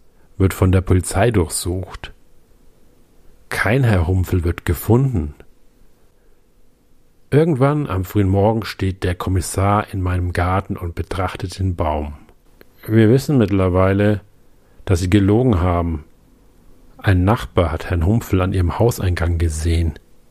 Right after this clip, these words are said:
sagt der Kommissar. Ich, ich, mehr kommt nicht aus mir raus. Wir werden jetzt Ihren Garten ausgraben müssen.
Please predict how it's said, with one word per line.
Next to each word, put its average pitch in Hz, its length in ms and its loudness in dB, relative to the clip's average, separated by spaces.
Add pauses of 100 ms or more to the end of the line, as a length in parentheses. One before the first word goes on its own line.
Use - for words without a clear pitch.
(920)
sagt - 360 -2
der 92 80 2
Kommissar. 87 760 0 (1500)
Ich, - 520 0 (1300)
ich, - 500 -2 (1300)
mehr 95 200 2
kommt 90 260 0
nicht 82 180 -2
aus - 180 -4
mir 90 160 0
raus. 85 500 -4 (1080)
Wir 98 220 4
werden 107 240 4
jetzt 113 340 0
Ihren 101 280 0
Garten 101 360 0
ausgraben 87 680 -2
müssen. 82 460 -4